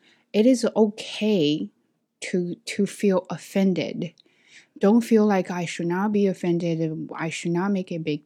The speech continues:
deal, I should just let it go," you know. Um, it is okay to not let go of it. And it is okay to feel offended because that's your very own personal feeling.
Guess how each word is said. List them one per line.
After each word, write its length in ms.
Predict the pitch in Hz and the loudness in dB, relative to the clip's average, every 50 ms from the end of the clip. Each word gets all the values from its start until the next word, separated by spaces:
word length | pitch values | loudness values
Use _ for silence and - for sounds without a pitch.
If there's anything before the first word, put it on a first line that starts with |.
| _ _ | _ _
deal, 460 | - 160 156 151 151 156 151 147 - - | -4 -2 -2 -2 -2 -4 -4 -6 -8 -10
I 100 | 170 160 | -10 -10
should 220 | - - 175 165 | -8 -8 -10 -6
just 280 | - 180 - - - - | -6 -8 -8 -6 -8 -8
let 200 | 175 165 156 151 | -8 -6 -6 -8
it 140 | 147 147 | -10 -8
go," 480 | - - 220 214 214 208 202 202 202 202 - - - - - - - _ _ | -2 0 2 2 4 2 2 2 0 -2 -6 -14 -20 -20 -20 -20 -20 _ _
you 160 | 226 170 160 | -4 -2 -2
know. 300 | 160 156 156 151 135 - _ _ _ _ _ _ _ _ | -2 -2 -4 -6 -6 -8 _ _ _ _ _ _ _ _
Um, 400 | 185 180 175 170 170 170 175 180 - _ _ _ - - _ - | -4 -2 0 0 0 0 -2 -4 -10 _ _ _ -20 -20 _ 2
it 120 | 220 226 | 6 6
is 180 | 269 262 262 262 | 6 6 6 2
okay 560 | 226 226 226 - - - - 220 226 240 254 | 0 0 -4 -8 -12 -8 -2 0 0 0 0
to 180 | 233 - 226 | 0 0 -2
not 400 | 196 185 180 175 185 240 254 277 | 0 2 2 2 0 0 -2 -2
let 320 | 226 208 190 180 - 202 - | -2 -2 -2 -2 -6 -6 -4
go 180 | 180 170 190 | -2 0 0
of 140 | 214 202 - | 0 -2 -2
it. 260 | 165 147 143 - - _ _ _ _ _ _ - | -6 -6 -6 -8 -12 _ _ _ _ _ _ -4
And 160 | - 190 202 | -2 0 2
it 160 | 196 196 185 - | 2 2 2 0
is 220 | 185 175 165 - - | -2 -2 -2 -2 2
okay 380 | 196 208 208 - - - 202 | 2 2 2 2 0 0 0
to 160 | 202 - - 190 | 0 0 -4 -4
feel 260 | - - 190 180 170 | -2 -4 -4 -4 -4
offended 540 | 170 - - - 233 240 240 220 208 196 185 | -6 -8 -2 4 6 6 6 6 4 2 0
because 380 | 196 190 170 - 185 170 - | 0 -2 0 0 -4 -4 -4
that's 460 | - 196 170 165 165 - - - - | -6 -8 -8 -8 -8 -10 -12 -12 -10
your 400 | 190 180 170 170 175 175 143 - _ _ _ _ _ _ | -8 -6 -6 -4 -4 -4 -6 -8 _ _ _ _ _ _
very 520 | 196 196 208 208 220 226 226 233 240 - - - | 2 4 4 4 6 4 4 4 2 0 -2 -2
own 300 | 196 196 196 190 190 - _ _ | -2 0 0 -2 -4 -8 _ _
personal 480 | - - 175 165 - - 180 170 165 160 | -10 -8 -6 -6 -6 -6 -6 -6 -6 -8
feeling. 640 | - - - - 254 269 269 233 170 135 135 - | -10 -16 -10 -4 0 2 2 2 2 0 -4 -8